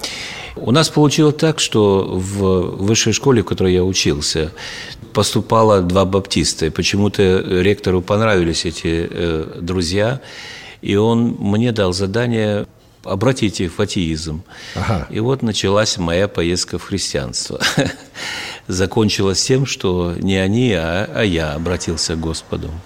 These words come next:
Speaker 2: Сколько времени понадобилось Богу на то, чтобы вот это сделать, от вашей встречи с ними до этого обращения?
Speaker 1: А, более одного года.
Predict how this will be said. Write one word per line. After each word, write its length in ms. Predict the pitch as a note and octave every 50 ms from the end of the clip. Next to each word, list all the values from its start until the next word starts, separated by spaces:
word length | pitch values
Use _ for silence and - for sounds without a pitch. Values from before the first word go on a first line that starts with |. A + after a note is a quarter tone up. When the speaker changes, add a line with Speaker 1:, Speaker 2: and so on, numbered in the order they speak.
| - - - - _
Speaker 2:
Сколько 360 | - - - - B2+ A2 B2+
времени 460 | A#2+ G#2+ B2 B2+ B2 A#2 A2 G2+ G2 G2
понадобилось 600 | F2+ G2+ G2 G2 F#2+ F#2 F2 F2 F#2 F2+ E2+ E2
Богу 360 | E2+ F2 A2 A2 G#2 F2 F#2
на 160 | E2+ E2+ E2+
то, 240 | E2 - - G2+ G2
чтобы 360 | F2 - - - F2+ D#2+ F2
вот 240 | E2 E2+ F2+ E2+ -
это 180 | F#2+ E2 - F2
сделать, 600 | D#2+ D2+ D2+ D2+ E2+ F#2 F2+ E2 D#2 D2+ D2+ -
от 120 | F2+ - F#2
вашей 260 | F#2 F2 - - D#2+
встречи 380 | - - - F#2+ F2+ - -
с 140 | E2+ - -
ними 280 | G#2+ A2 A2+ A2 G2+ F2+
до 260 | D#2+ D#2 G2 F#2+ F#2
этого 220 | F2 E2+ - E2+ D#2+
обращения? 480 | D#2+ D2+ E2 D#2+ - - - D#2 D2+ - - -
Speaker 1:
А, 80 | F2+
более 400 | E2+ E2+ F2+ F#2 G2+ G2+ F2+ E2
одного 280 | D#2 D2+ E2 D#2+ D2 C#2+
года. 360 | C#2+ C#2+ C#2 B1 A#1+ A#1 A#1